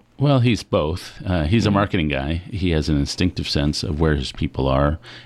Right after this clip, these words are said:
Speaker 1: and what issues are going to, uh, rally his people around him and divide his people from the others. Uh, kneeling on the flag, uh, was an issue that he thought he could do pretty well with, and he sort of has done well. The N F L has now sort of caved into him.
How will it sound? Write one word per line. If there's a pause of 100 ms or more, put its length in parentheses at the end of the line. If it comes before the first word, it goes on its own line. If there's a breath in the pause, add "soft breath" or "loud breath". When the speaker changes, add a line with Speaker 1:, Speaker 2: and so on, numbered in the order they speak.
Speaker 1:
and
what
issues
are
going
to, (140)
uh, (260)
rally
his
people
around
him
and
divide
his
people
from
the
others. (460 loud breath)
Uh,
kneeling
on
the
flag,
uh,
was
an
issue
that (580 loud breath)
he
thought
he
could (180)
do
pretty
well
with,
and
he
sort
of
has
done
well.
The
N
F
L
has
now
sort
of
caved
into
him.